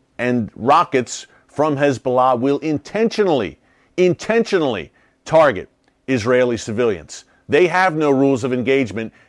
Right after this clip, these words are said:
do terrorist organizations. So that is coming. It will pit Israel against Hezbollah and the Iranian regime to the north,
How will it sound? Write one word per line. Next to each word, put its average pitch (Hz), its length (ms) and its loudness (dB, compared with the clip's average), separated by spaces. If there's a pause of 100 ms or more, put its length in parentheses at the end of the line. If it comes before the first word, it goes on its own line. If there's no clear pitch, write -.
(120)
do 143 180 4
terrorist 131 500 0
organizations. 113 800 -4 (240)
So 120 180 -4
that 143 280 0
is 151 260 -2
coming. 151 420 -4
It 123 100 -2
will 143 220 2
pit - 440 -4 (260)
Israel 151 540 2
against 135 420 -2
Hezbollah 151 680 0
and 127 140 -4
the 127 60 0
Iranian 135 460 -2
regime 143 400 -2
to 151 100 -4
the 147 80 0
north, 147 380 0